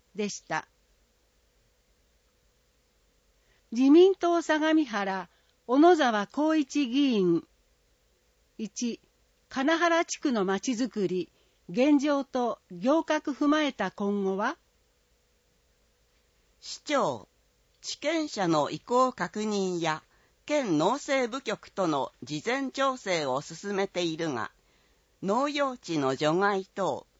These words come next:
Speaker 2: 様々な課題の指摘があり、行財政構造改革プランの策定と並行して、課題を整理していきたい。金原地区の写真があります。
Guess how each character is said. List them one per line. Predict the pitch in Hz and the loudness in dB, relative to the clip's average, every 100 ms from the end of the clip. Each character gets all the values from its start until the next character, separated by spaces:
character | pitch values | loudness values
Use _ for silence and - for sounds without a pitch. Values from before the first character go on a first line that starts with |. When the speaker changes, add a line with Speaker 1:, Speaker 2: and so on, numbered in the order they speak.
| _ _ _ | _ _ _
Speaker 2:
様 | - 220 269 311 | -12 -6 -4 -2
々 | 254 185 | -2 0
な | 165 151 | 0 -2
課 | - 156 | -4 -2
題 | 196 208 | 0 0
の | 190 | -2
指 | 190 - | -4 -6
摘 | 214 - 190 | -12 -4 -2
が | 185 170 | 0 -2
あ | 175 | -4
り、 | 127 - _ _ _ _ _ | -8 -16 _ _ _ _ _
行 | 131 202 269 | -6 -4 0
財 | 262 254 | 2 0
政 | 247 240 240 220 | 0 -4 -4 -2
構 | 214 233 | -2 -2
造 | 233 226 | 0 -2
改 | 220 208 233 | 0 -2 -2
革 | 247 233 247 | -6 -10 -10
プ | 240 | -4
ラ | 240 196 | -2 -2
ン | 156 | -2
の | 139 - | -4 -4
策 | 139 - | -6 -8
定 | - 202 196 | -8 -6 -6
と | - 180 165 | -4 -6 -6
並 | 165 185 | -10 -8
行 | 180 165 | -6 -6
し | 165 - | -6 -10
て、 | 156 143 - _ _ _ - | -8 -8 -10 _ _ _ -12
課 | 156 | -6
題 | 151 190 180 | -2 0 0
を | 160 | -4
整 | 170 202 180 | -4 -4 -4
理 | 123 | -6
し | 131 - | -12 -8
て | 165 | -6
い | 151 | -6
き | - | -12
た | - 143 | -10 -10
い。 | 110 - _ _ _ _ _ _ _ _ _ _ _ _ _ _ _ _ - | -10 -16 _ _ _ _ _ _ _ _ _ _ _ _ _ _ _ _ -8
金 | 226 269 | -6 -6
原 | 311 254 247 | -6 -6 -6
地 | - - | -8 -8
区 | 214 | -4
の | 156 131 | -2 -2
写 | - 165 | -6 -10
真 | - 196 190 | -6 -4 -2
が | 170 147 | 0 0
あ | 143 | -2
り | 131 | -6
ま | 113 139 | -6 -8
す。 | - - - | -14 -20 -20